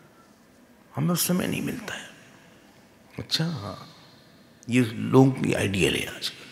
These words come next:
भगवान का सब दर्शन करते थे, प्रसन्न रहते थे। उसके बाद बलराम जी और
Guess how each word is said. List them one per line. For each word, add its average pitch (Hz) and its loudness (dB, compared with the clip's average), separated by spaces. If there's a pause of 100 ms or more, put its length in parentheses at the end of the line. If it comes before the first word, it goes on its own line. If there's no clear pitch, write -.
(1500)
भगवान 147 8
का 147 4
सब 117 2
दर्शन 110 2
करते 139 0
थे, 131 0
प्रसन्न 143 -2
रहते 104 -2
थे। - -14 (1700)
उसके 110 0
बाद 98 0 (1800)
बलराम 98 -2
जी 98 -2
और 98 -10